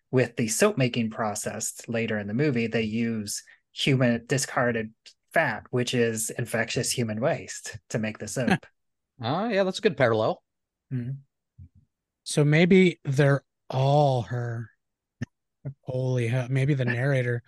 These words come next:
Speaker 3: doesn't even exist.
Speaker 1: Well, I, I
Speaker 2: Oh.
Speaker 1: believe
Speaker 3: Well, I have to go take a nap. I have to go take a nap, guys.
Speaker 1: Yeah, there, there actually is. Um, uh, somebody brought it up on an, an earlier, uh, episode that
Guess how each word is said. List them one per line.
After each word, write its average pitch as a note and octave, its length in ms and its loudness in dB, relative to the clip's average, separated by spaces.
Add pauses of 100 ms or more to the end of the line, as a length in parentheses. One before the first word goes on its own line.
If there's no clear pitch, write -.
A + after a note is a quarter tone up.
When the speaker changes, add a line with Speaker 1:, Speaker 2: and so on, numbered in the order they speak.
(140)
Speaker 3:
doesn't B2 240 -4
even A#2+ 160 -2
exist. B2+ 540 -2 (480)
Speaker 1:
Well, B2+ 100 6
I, A#2+ 140 6
I B2+ 60 4
Speaker 2:
Oh. G#2 120 0
Speaker 1:
believe F#3+ 320 2
Speaker 3:
Well, D3 220 4 (160)
I G#3 140 6
have F#3 180 6
to D3+ 80 4
go D3 100 6
take C3+ 220 0
a C3 40 0
nap. B2 220 -4 (220)
I E3+ 80 4
have D#3+ 100 2
to C3+ 60 -6
go C3+ 80 0
take C3 180 -2
a C3+ 60 -2
nap, B2 240 -4
guys. B2 460 -6 (540)
Speaker 1:
Yeah, C#3+ 100 6
there, C3 260 4
there C#3 160 4
actually F3+ 400 4
is. D3 400 2
Um, A2+ 440 -2 (320)
uh, C3+ 220 -2
somebody C#3 380 0
brought A#2+ 240 -2
it A2+ 100 -4
up A2+ 160 -6
on A2 140 -4
an, G#2 280 -6
an A2 300 -2
earlier, A2 720 0 (460)
uh, G#2 320 -4 (100)
episode A2 880 -2
that A2+ 500 -2